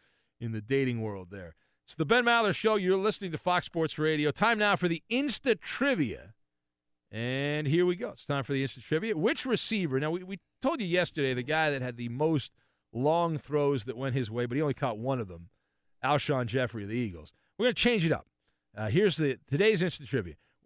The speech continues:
The name of the receiver that has been the top big play threat through the first two weeks of the N F L season.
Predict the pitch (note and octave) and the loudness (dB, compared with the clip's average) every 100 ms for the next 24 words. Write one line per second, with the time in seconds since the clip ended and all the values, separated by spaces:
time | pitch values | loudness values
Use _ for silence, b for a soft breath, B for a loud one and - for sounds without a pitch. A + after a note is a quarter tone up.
0 | _ D3 E3 F3 F3+ A#3 D4 D#4+ D#4 A#3+ | _ 0 2 2 4 4 2 0 2 0
1 | G3+ G#3 F#3+ E3 - F3+ C3+ E2 C2 _ | 2 2 2 0 -2 -2 -2 -4 -14 _
2 | _ _ _ - D3+ D3 D3+ A2+ F#3+ E3 | _ _ _ 0 2 4 0 0 -2 0
3 | D3 - - G#3 B3+ D4+ _ D3 B2 - | -4 -6 -2 2 4 2 _ -20 -20 0
4 | A#3 C#4 A#3 - A3+ G#3 - F3+ F#3 D3 | 0 0 -6 -2 2 2 -2 0 2 2
5 | B2+ _ _ _ _ _ E3 D#3 C#3+ - | -2 _ _ _ _ _ 2 2 -2 2
6 | A3+ A#3+ - _ _ - A#3+ C4 A3 G#3 | 4 4 0 _ _ -2 0 2 0 -2
7 | F#3+ - - _ _ _ _ - E3 D3 | -4 -8 -12 _ _ _ _ 0 2 2
8 | F3 F#3 E3+ - E3+ D#3 - A3 F#3+ A2+ | 2 2 2 2 2 2 0 0 2 0